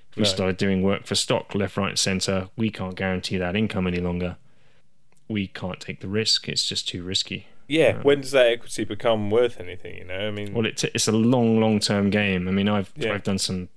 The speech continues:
Speaker 1: minor, minor investments on the side as well. And, you know, everyone goes into these things thinking, "Oh, five years, it'll turn around and I'll double my money or more, or get
Speaker 2: Mm.
Speaker 1: lucky and,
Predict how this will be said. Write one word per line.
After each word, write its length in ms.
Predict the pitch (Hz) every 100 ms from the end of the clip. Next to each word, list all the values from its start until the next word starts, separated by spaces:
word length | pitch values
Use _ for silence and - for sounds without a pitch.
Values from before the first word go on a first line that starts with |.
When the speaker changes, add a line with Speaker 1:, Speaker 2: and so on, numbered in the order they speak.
| -
Speaker 1:
minor, 640 | 101 104 104 101 95 90 - -
minor 400 | - 110 104 95
investments 480 | 92 110 110 - 98
on 100 | 98
the 80 | 95
side 320 | - 120 104
as 100 | 92
well. 320 | 104 104 92 - - - - - - -
And, 400 | 95 95 95 - - - - - -
you 80 | 107
know, 80 | 92
everyone 600 | 104 113 95 92 90 - - - - -
goes 220 | - 104 110
into 200 | 139 98
these 200 | 90 -
things 280 | 92 87
thinking, 300 | - 98 -
"Oh, 220 | 110 113 98
five 320 | - 117 101
years, 300 | 101 101 95
it'll 120 | 95
turn 240 | - 98
around 360 | 95 92 95 92
and 100 | 92
I'll 220 | 92 90 -
double 240 | - 95 92
my 140 | 92
money 260 | 90 90 87
or 100 | 87
more, 300 | 90 90 90
or 160 | 127 - - - - - - - - - -
get 160 | -
Speaker 2:
Mm. 40 | -
Speaker 1:
lucky 320 | 98 95 95
and, 240 | 90 87